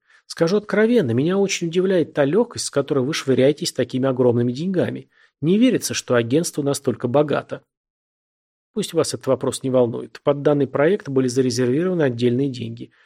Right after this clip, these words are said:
Кроме того, мы очень рассчитывали, что этот вид энергии удастся направить в нужную нам сторону. Кстати, как погибла профессор МакГрегор?» «У вас есть видеозапись её смерти, больше мне добавить нечего».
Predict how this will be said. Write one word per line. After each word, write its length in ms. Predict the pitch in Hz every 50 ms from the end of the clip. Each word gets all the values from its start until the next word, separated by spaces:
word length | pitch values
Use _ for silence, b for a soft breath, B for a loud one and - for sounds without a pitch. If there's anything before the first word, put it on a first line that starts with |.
| b b b
Кроме 300 | - 196 233 254 247 220
того, 240 | - 180 160 143 147
мы 100 | 170 190
очень 240 | 175 - - 156
рассчитывали, 540 | 143 147 139 - - - 240 - 196 151 131
что 180 | 113 - - 143
этот 220 | 131 135 - -
вид 160 | 139 131 -
энергии 400 | 135 127 135 165 190 196 170 156
удастся 400 | 135 117 120 135 127 - - -
направить 480 | 135 127 120 - 127 135 151 160 156 -
в 40 | 127
нужную 340 | 123 123 113 107 117 123 120
нам 140 | 135 160
сторону. 460 | 165 - - - 120 123 123 135 135 B B B B B B
Кстати, 280 | - - - - 131
как 240 | 262 - 254 254 -
погибла 340 | - 214 190 190 190 175 170
профессор 520 | 165 - 165 160 - - 135 - - -
МакГрегор?» 580 | 139 151 156 143 127 113 - - - - - _ _ _ _ _ _ _ _ _ _ _ _ _ _ _ _ _ _ _ _ _ _ -
«У 60 | 139 139
вас 220 | 147 - - -
есть 260 | 156 151 135 - -
видеозапись 640 | 147 147 143 156 156 139 127 123 - - - - -
её 80 | 127 123
смерти, 420 | - - 127 123 117 117 - 123
больше 320 | 120 139 147 135 - -
мне 80 | 135 135
добавить 480 | 127 139 131 131 131 120 123 127 - -
нечего». 400 | 131 120 - - - 131 135